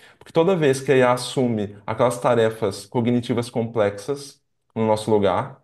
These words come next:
como criatividade, pensamento estratégico e complexo e, e, e empatia ou compaixão, nós cometemos muitos erros.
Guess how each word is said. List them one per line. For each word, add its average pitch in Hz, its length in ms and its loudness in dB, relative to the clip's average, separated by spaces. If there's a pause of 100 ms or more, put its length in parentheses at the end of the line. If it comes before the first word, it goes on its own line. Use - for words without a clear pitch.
(220)
como 117 180 -4
criatividade, 107 880 0
pensamento 104 480 -6
estratégico 101 560 -4
e 104 40 -6
complexo 101 840 -4 (420)
e, 107 1000 0
e, 104 60 -4
e - 20 -2
empatia 113 800 -6 (160)
ou 104 100 -2
compaixão, 101 760 -2 (720)
nós 131 200 -2
cometemos 131 400 0
muitos 123 280 -4
erros. 110 580 -6